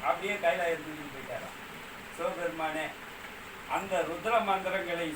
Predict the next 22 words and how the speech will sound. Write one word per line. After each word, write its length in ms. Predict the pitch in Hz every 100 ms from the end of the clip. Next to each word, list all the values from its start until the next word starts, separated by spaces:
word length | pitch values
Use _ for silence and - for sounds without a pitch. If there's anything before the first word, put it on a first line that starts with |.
| 165
சொல்லி 300 | 196 214 208
சிவனுடைய 520 | 180 214 202 185 170
திருவடியை 640 | 165 180 202 196 175 170 165
அடைந்ததுனால 800 | 143 - - 175 165 151 160 - 180 139 151 - - - -
அவருக்கு 460 | 156 170 165 147 147
பேரு 680 | 202 214 185 196 143 139 170 - - -
ருத்ர 440 | 190 190 196 208 202
பசுபதியார். 720 | 208 165 151 120 123 123 - - - - - - -
அது 160 | 139
வரைக்கும் 360 | 156 170 202 196
சாதாரண 460 | - - 190 196 190
பசுபதியா 580 | 165 165 170 165 165 156
இருந்தவரு 760 | 151 160 175 165 151 185 226 - - -
இந்த 140 | 165
ருத்ர 420 | 156 160 165 220 190
மந்திரங்களை 520 | 180 170 165 160 151
மாதக்கணக்கில் 920 | 135 - 220 240 220 220 220 208 196
தண்ணியில 380 | 175 185 196 185
நின்னு 320 | 170 165 165 151
சொல்ல 200 | 160 185 180 -
போய் 320 | 160 165 208 - - -
இறைவனுடைய 540 | 156 214 196 175 160